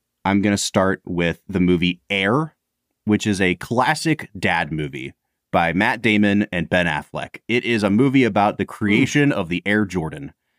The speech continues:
Speaker 1: And I put it here because, like, again, all these movies could be number eleven. I'm just kind of picking randomly.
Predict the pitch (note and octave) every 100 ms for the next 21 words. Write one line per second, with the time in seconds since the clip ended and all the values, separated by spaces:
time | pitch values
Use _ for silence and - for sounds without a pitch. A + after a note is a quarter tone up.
0 | _ _ _ _ _ _ - A2 G#2+ G#2+
1 | - C4+ G3 F3+ E3+ E3 - B2+ C#3+ C#3+
2 | B2 B2+ B2+ - _ - C#3 B2+ F2+ F2
3 | - F3 F3 D#3+ C3 C3+ A#2 G2+ A#2 G#2
4 | G2+ G2+ G2+ F#2 F2+ E2+ F#2+ G2 - G2
5 | G#2+ A#2 G2+ - G2 F#2+ F2 E2+ F#2 F#2+
6 | F#2+